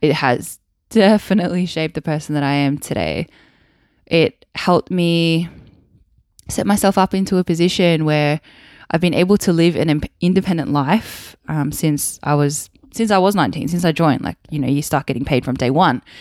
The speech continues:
So, um, finishing school and, like, dropping out of uni, most people at my age didn't necessarily have a, um, you know, like, a full-time job or working full-time job. And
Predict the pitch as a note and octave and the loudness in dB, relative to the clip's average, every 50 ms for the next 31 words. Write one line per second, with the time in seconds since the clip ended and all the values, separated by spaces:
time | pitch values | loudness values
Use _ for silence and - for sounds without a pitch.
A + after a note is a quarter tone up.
0 | - - _ - - F3 D#3+ C3+ B2 B2+ C3+ D#3 - - - - - _ _ _ | -20 -20 _ -4 0 2 4 4 4 4 2 0 -2 -10 -20 -20 -20 _ _ _
1 | _ _ - - D#3 D3 C#3+ C#3 C3 C3 C3 C3 - - F3+ F3 D#3+ - - D#3 | _ _ -6 -2 0 0 2 2 0 0 -2 -2 0 0 0 2 0 0 -2 -2
2 | D3+ - - - A3 A3 A3+ A3 A3 G#3 G#3 G#3 - - - E3+ D#3+ D#3+ D#3 D#3+ | -4 -4 -2 2 4 6 6 6 6 6 4 4 2 2 0 0 0 0 0 -2
3 | D#3 D#3 - - - - E3 - - F#3 F3+ - F#3 F3+ E3+ D#3+ D#3+ E3 F#3+ A3+ | -4 -6 -6 -8 -8 -8 -8 -4 -4 -4 -2 -2 -2 -2 -2 0 0 0 2 2
4 | A3+ G3+ F#3 F3+ F#3+ - _ - - _ _ _ _ _ _ _ _ _ _ _ | 4 4 4 2 0 -2 _ -16 -20 _ _ _ _ _ _ _ _ _ _ _
5 | _ - - - F#3 F#3 F#3 F#3 F3+ - - - - - - G#3 G3 F#3 G3+ F#3+ | _ -10 -4 0 2 4 4 4 2 2 -2 -8 -8 -2 0 0 2 4 4 4
6 | F3+ E3+ E3+ E3 E3+ - - - - - - - - - F3+ F3 E3+ D3+ A#2+ F3 | 4 4 2 0 -2 -8 -14 -20 -20 -20 -20 -8 -4 -2 -2 0 0 2 2 2
7 | F3 F3 E3 - - F#3 F3+ F3 C#3 F3 - - E3+ - E3 D#3+ D#3+ D#3+ D#3+ - | 0 0 -2 -2 -2 0 0 2 0 0 -2 -2 -4 -2 -2 0 0 -2 -4 -4
8 | - E3+ E3+ E3+ D#3 D3 C#3 - - - - - - - _ _ - - _ - | -2 0 2 2 2 2 0 -4 -8 -14 -16 -16 -18 -20 _ _ -20 -14 _ -6
9 | D3+ C#3+ - - - - - D#3 D3+ D3 C#3+ C#3+ C#3+ C#3 C#3+ C#3+ C#3 C#3 C#3 - | -6 -6 -8 -10 -10 -4 -2 0 0 2 2 2 2 0 0 -2 -2 -4 -4 -4
10 | - E3 D#3 C#3+ C3+ D3+ D3+ C3 C3 C3 - - _ - - - E3 D#3 - - | -2 0 0 0 0 0 0 -2 -2 -4 -4 -10 _ -10 -6 -4 -2 -2 -2 -2
11 | C#3 C#3 C#3+ - C#3+ C#3 C#3 C#3+ C3+ C3+ C#3 C3+ - D3 D3 D3 D3 D3+ - D3+ | -2 -2 -2 -2 -2 -2 -2 -2 -2 0 -2 -2 -2 -6 -8 -6 -6 -4 -4 -4
12 | C3+ C#3+ C#3 D#3 D3+ C#3+ C#3+ E3 D2+ G#2+ C#3 C#3 C#3 C#3+ | -4 -2 -2 0 0 0 0 -2 -2 -2 0 0 -2 -2